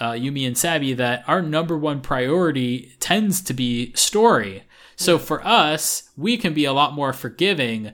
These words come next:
to a game like Kingdom Hearts because the story is really awesome.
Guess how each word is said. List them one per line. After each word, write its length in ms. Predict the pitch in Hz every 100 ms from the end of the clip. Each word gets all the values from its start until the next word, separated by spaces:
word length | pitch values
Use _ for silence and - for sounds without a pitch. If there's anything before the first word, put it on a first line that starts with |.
| - _ -
to 520 | - 135 123 120 120
a 80 | 127
game 260 | 123 123 120
like 160 | 117
Kingdom 280 | 117 131 120
Hearts 440 | 113 107 101 - - - -
because 420 | 135 - 135 131
the 60 | 127
story 380 | - 151 143
is 140 | 135 -
really 240 | 127 120
awesome. 600 | 143 190 208 - 107 98